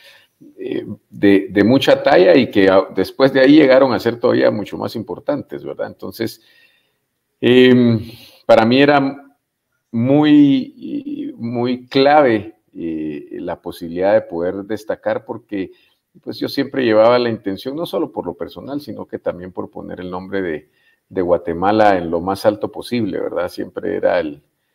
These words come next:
el, el sueño que yo tenía. Y, pues, bueno, gracias a Dios me fue bastante bien, y tan así que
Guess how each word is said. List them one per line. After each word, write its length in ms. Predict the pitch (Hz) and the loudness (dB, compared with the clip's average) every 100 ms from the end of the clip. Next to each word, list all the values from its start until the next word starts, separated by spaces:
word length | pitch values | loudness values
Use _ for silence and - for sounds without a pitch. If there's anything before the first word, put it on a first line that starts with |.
| _ _ | _ _
el, 220 | 92 85 90 | -10 -8 -6
el 160 | 85 | -8
sueño 420 | - 107 107 110 | -2 2 2 0
que 140 | - 87 | 0 0
yo 160 | 95 | 0
tenía. 560 | 95 110 123 120 143 - _ _ _ _ _ - | 0 0 2 0 0 -6 _ _ _ _ _ -4
Y, 680 | 117 110 110 104 101 98 98 | 2 4 4 2 0 -2 -2
pues, 140 | 104 101 | -2 -2
bueno, 200 | 190 180 | -2 0
gracias 260 | 151 - | 0 0
a 20 | 147 | 0
Dios 100 | 156 | -2
me 100 | 156 | -2
fue 140 | 147 | -2
bastante 340 | 135 139 139 135 | -2 -2 -4 0
bien, 220 | 156 170 | 0 0
y 60 | |
tan 240 | - 107 98 | -2 -4 -2
así 340 | 95 - 143 | -4 -2 -2
que 260 | 185 151 | -2 -4